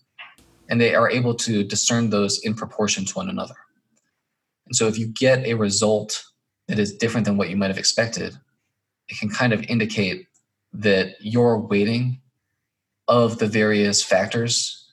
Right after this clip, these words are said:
that you kind of have in terms of, like, linguistic concepts in your head is probably off in the situation. You can try and tease out why.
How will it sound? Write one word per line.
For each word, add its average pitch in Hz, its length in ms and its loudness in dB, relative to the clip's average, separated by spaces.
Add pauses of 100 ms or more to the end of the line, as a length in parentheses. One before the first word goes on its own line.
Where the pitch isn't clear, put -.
that 107 120 -4
you 120 420 2
kind 110 240 0
of 101 40 -4
have 104 280 0
in 101 100 0
terms 101 260 -2
of, 92 60 -4
like, 90 180 -4 (340)
linguistic 107 440 -4
concepts 107 420 -2
in 107 60 -2
your 101 100 -2
head 117 320 -6 (440)
is - 120 -2
probably - 280 2
off - 340 -2
in 104 100 -6
the 95 60 -2
situation. - 520 -4 (560)
You 104 100 -2
can - 100 -12
try 95 160 -2
and 90 100 -6
tease 101 240 -4
out 82 180 -4
why. - 280 -4